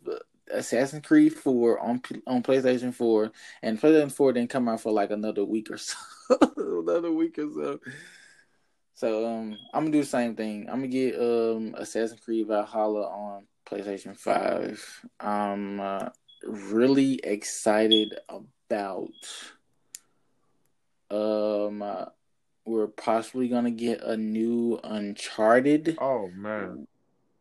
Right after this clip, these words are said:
Speaker 2: Don't
Speaker 1: We're
Speaker 2: tell me that.
Speaker 1: The rumor is, um, have you beat Uncharted four?
Speaker 2: Yes.
Speaker 1: Okay, so, uh, spoilers, you know, just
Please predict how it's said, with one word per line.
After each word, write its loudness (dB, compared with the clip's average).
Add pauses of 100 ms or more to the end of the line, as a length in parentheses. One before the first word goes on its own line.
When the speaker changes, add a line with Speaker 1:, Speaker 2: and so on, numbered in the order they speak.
(720)
Speaker 2:
Don't -4
Speaker 1:
We're 6
Speaker 2:
tell 2
me -6
that. -2 (1000)
Speaker 1:
The 0
rumor 2
is, 6
um, 2
have -18
you -8
beat -6
Uncharted -6
four? 0
Speaker 2:
Yes. -2 (1000)
Speaker 1:
Okay, -4 (200)
so, 0 (260)
uh, 0 (440)
spoilers, 6
you -6
know, 0
just -8